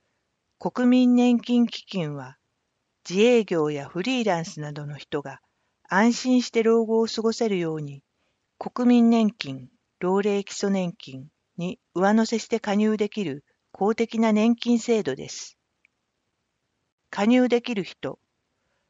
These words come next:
国民年金保険料を納めている二十歳から五十九歳の第一号被保険者、および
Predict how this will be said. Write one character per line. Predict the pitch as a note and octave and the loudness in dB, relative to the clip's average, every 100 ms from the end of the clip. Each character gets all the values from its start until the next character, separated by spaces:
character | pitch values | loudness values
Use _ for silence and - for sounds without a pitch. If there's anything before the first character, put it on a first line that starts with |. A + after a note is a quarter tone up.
| _ - | _ -6
国 | F#3+ - B3 | -4 0 2
民 | B3 A#3+ | 4 4
年 | A#3+ A#3+ | 2 0
金 | A#3 A#3+ A#3 | 0 0 0
保 | A3+ - | -2 -2
険 | B3 G#3+ | 0 0
料 | E3+ C#3 | 0 -2
を | D3+ | -6
納 | - F#3+ | -4 -4
め | F3 | -2
て | - D3 | -6 -10
い | C#3 | -12
る | C#3 E3 _ _ _ _ | -18 -20 _ _ _ _
二 | E3+ F3+ | -8 -4
十 | B3 | -4
歳 | - G#3+ F3 | -2 -2 -2
か | - D3 | -4 -8
ら | C#3+ | -6
五 | D#3 D#3 | -8 -4
十 | G#3+ A3 | -4 -4
九 | - A#3 | -4 -4
歳 | - D3+ C#3 | -4 -6 -8
の | C#3 C#3 _ _ _ _ | -12 -16 _ _ _ _
第 | G#3+ A3 - | 0 0 -2
一 | D3 - A3+ | -12 -8 -4
号 | F#3 D3 | -2 -2
被 | - G3 - | -4 -12 -14
保 | - F#3 | -18 -12
険 | E3+ F3 | -8 -8
者、 | - - - _ _ _ _ _ _ | -8 -14 -16 _ _ _ _ _ _
お | - F3+ | -2 0
よ | F3+ | 0
び | F3+ | -4